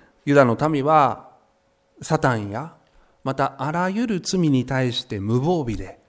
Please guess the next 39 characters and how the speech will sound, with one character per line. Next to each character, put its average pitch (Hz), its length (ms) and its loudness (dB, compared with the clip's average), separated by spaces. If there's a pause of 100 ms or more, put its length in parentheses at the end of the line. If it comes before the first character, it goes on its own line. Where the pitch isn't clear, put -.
(1200)
も 143 80 -4
う - 40 -6
侵 135 240 0
入 131 180 2
を 120 40 -2
防 143 220 -6
ぐ 135 60 -6
こ 127 100 -8
と 117 100 -8
が 107 120 -4
で 107 140 -8
き 127 160 -10
ず、 117 200 -16 (880)
神 139 200 4
様 113 300 2
を 101 160 -2
恐 107 240 2
れ 101 120 -2
ず、 147 420 -4 (600)
自 110 120 -10
己 113 140 -8
中 208 240 -4
心 139 260 0
に 101 160 2
突 - 140 -10
き 135 120 -6
進 180 440 -4
ん 156 40 -4
で 98 260 -8
い 110 80 -16
た。 - 260 -12 (840)
も 110 140 -10
う - 20 -8
あ 110 60 -10
と 104 100 -8
は 95 60 -4
滅 120 320 -4 (140)
び 139 60 -4
に 127 200 -4